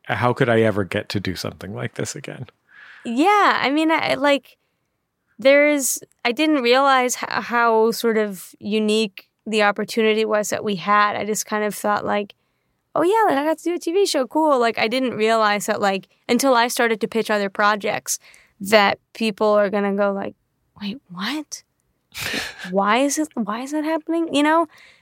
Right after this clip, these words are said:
Speaker 2: And, and it really feels like such a gift to have this show where we can really, like, write whatever we want and, you know, have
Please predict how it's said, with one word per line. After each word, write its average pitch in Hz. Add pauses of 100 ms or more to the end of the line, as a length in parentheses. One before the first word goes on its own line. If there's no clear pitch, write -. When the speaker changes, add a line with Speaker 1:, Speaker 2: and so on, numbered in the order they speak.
(120)
Speaker 2:
And, 233
and 233
it 240
really 247
feels 247
like 233
such 226
a 226
gift 208
to 208
have 196
this 208
show 202
where 196
we 190
can 202
really, 202
like, 208
write 202 (140)
whatever 202
we 202
want 190 (480)
and, 190 (460)
you 214
know, 196
have 196